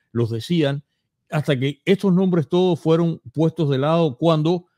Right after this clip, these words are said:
fueron sustituidos por números, y, y por supuesto que ya desde los años, eh,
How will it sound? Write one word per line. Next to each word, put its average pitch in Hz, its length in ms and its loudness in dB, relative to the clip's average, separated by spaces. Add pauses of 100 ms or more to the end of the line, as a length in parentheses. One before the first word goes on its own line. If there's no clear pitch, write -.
(140)
fueron 165 320 2
sustituidos 131 600 -2
por 135 200 -6
números, 175 500 -2 (320)
y, 180 220 -8
y 180 60 0
por 160 180 -4
supuesto 160 440 -4
que 123 140 -4
ya 175 260 0
desde 120 280 -4
los 113 200 -12
años, 175 500 -2
eh, 57 380 -8